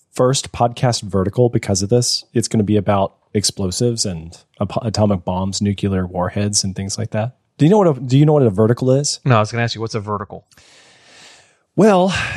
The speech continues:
Speaker 1: it's sort of got a double meaning in this context, but a vertical is just, you know, when a show has something that they use over and over again, a topic that's evergreen, they come back to it again and again. It could be something for side items or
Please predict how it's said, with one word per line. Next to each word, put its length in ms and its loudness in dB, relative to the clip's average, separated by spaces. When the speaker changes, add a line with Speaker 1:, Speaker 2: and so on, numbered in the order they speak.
Speaker 1:
it's 340 2
sort 280 2
of 60 2
got 100 4
a 60 4
double 240 2
meaning 360 4
in 100 4
this 140 4
context, 640 0
but 360 2
a 140 6
vertical 720 2
is 160 2
just, 220 0
you 80 4
know, 160 4
when 320 4
a 80 4
show 400 4
has 220 0
something 300 2
that 120 0
they 80 4
use 380 4
over 280 2
and 100 2
over 160 2
again, 240 2
a 100 6
topic 460 -2
that's 240 0
evergreen, 640 2
they 100 2
come 240 2
back 220 2
to 160 2
it 60 4
again 180 0
and 120 2
again. 360 0
It 100 2
could 140 0
be 180 6
something 300 2
for 100 -2
side 300 2
items 440 2
or 400 2